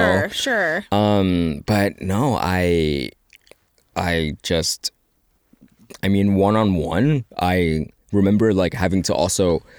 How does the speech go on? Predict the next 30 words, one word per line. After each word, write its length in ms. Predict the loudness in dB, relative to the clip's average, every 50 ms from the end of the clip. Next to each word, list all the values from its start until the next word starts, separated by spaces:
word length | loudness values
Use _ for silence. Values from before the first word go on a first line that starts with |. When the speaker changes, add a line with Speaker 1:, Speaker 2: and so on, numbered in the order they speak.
| -10 -4
Speaker 2:
and, 220 | 0 2 2 2
and 300 | 2 0 0 0 0 2
internally 680 | 2 0 0 0 0 0 0 0 2 2 2 2 0 0
too, 440 | 0 0 0 2 2 2 2 2 2
you 140 | 2 2 2
know, 140 | 2 2 2
like, 180 | 0 0 0
my 220 | 0 0 0 0 0
team, 560 | -2 -2 0 2 2 2 2 2 0 -2 -4 -6 _
I 80 | -4 -2
had 160 | -2 -2 -2 -2
to 220 | -2 0 0 -2 -2 -2
employ, 920 | -2 -2 -2 -4 _ -20 -20 -16 -14 -8 -4 0 0 2 2 2 2 0
like, 220 | 0 -2 -4 -6
six 260 | -4 -4 -4 -4 -4
people 600 | -8 -6 -4 -4 -4 -2 -2 0 0 0 -2 -4 -8 -16 -20 -20 -20 -20 -20 -20 -10
to 140 | -4 -2 0
make 260 | 2 2 2 0 0
sure 340 | -2 -2 0 2 2 2 2 2
that 440 | 2 0 0 0 0 0 -2 -2 -4 -6
the 200 | -2 0 0 0
looks 560 | 2 2 2 2 2 2 0 -2 -8 -10 -10 -6
for, 760 | -2 0 2 2 2 2 2 2 2 2 2 0 0 -2 -4 -8 _ _
that 120 | -2 0 0
we 80 | 2 2
were 120 | 0 0 -2
creating, 680 | -2 -2 0 2 2 2 2 2 0 0 -2 -2 -2 -2
like, 160 | -2 -2 -2 -4
went, 380 | -4 0 0 0 0 -2 -4 -8 -14 _ _ _ _ _
like, 240 | -4 -4 -4 -4